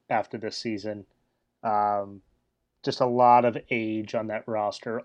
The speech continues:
on the offensive side of the ball. And then, like you said, on the defensive side of the ball,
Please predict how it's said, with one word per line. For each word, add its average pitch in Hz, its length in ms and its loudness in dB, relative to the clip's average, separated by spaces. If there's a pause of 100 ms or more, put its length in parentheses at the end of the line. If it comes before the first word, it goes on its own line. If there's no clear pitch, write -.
on 110 300 -4
the 117 160 -10 (100)
offensive 120 560 0
side 107 200 0
of 104 40 -8
the 101 60 -8
ball. 101 420 -4 (480)
And 120 160 -2
then, 113 140 2
like 110 200 -2
you 117 60 -4
said, 117 180 0
on 107 200 -2
the 104 320 -4
defensive 120 500 -4
side 101 200 -4
of 98 60 -14
the 104 60 -8
ball, 101 440 -4